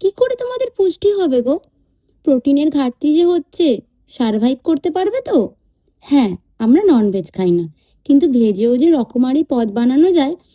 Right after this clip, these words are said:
তাতে কিন্তু প্রোটিন নিউট্রিশনের কোনো ঘাটতি হয় না, বরং খেতে সুস্বাদুই হয়, জানো তো? তাই আজ দুপুরে ভোগে বানিয়ে ফেললাম স্টাফ পানির পরাঠা।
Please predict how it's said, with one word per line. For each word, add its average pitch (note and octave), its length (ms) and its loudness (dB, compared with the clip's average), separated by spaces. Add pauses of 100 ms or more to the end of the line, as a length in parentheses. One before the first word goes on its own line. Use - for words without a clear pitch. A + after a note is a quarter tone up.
(300)
তাতে D4+ 460 0
কিন্তু G4+ 300 0
প্রোটিন D#4 400 2
নিউট্রিশনের F4+ 800 2
কোনো F#4 260 -4
ঘাটতি E4 460 0
হয় G#4+ 200 -2
না, G#3+ 220 2 (400)
বরং B3 300 0
খেতে F#4+ 260 -8
সুস্বাদুই C#4 720 -2
হয়, F3+ 260 -4 (200)
জানো F#4 260 0
তো? A3+ 180 0 (580)
তাই A3+ 240 0
আজ G#3+ 180 -2
দুপুরে A#3+ 380 -4
ভোগে A3 320 -2
বানিয়ে G3 300 -2
ফেললাম C#4 320 0
স্টাফ - 360 -4 (120)
পানির B3 300 0
পরাঠা। E3+ 420 -6